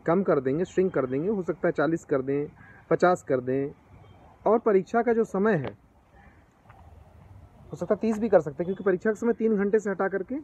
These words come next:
एक घंटे करने वाले हैं। इससे बच्चों का समय बचेगा और जिनके पास समस्याएं होंगी, किसी के पास इंटरनेट नहीं है, कुछ और होगी,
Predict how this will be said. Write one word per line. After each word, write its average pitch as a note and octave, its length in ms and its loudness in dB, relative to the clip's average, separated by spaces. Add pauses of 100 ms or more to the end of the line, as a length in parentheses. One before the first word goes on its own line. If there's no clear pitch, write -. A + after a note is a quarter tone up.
(580)
एक G3 100 4
घंटे C#3+ 260 -2
करने A2 260 -6
वाले G#2 220 -8
हैं। A2+ 80 -10
इससे C#3+ 180 -6
बच्चों D3 240 -4
का D3+ 80 -4
समय C#3+ 240 -4
बचेगा D#3+ 420 -6 (800)
और C#3 300 -2
जिनके D3+ 240 -2
पास E3 180 -4
समस्याएं D#3 360 -2
होंगी, D3+ 160 -2
किसी D3 220 -6
के - 40 -14
पास C#3 140 -4
इंटरनेट C3+ 420 -2
नहीं C3 200 -2
है, C3 80 -4
कुछ - 220 -12
और C3 140 -2
होगी, A#2+ 300 -8